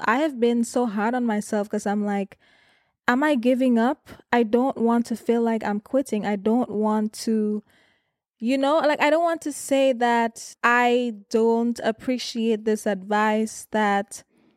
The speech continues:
my mentor is giving me. All I'm saying is I want to try doing it a different way first.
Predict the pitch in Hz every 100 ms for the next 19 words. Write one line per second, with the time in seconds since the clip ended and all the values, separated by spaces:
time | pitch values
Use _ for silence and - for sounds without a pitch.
0 | - 220 214 214 226 233 240 220 214 -
1 | 220 214 214 208 208 208 214 - 254 254
2 | 269 294 - 226 220 214 208 208 208 208
3 | 202 - 202 220 254 247 - 226 220 214
4 | - _ _ - 254 247 233 214 220 214
5 | 214 202 202 - _ - 196 233 233 -
6 | 233 220 190 196 190 175 185 - 220 180
7 | - - -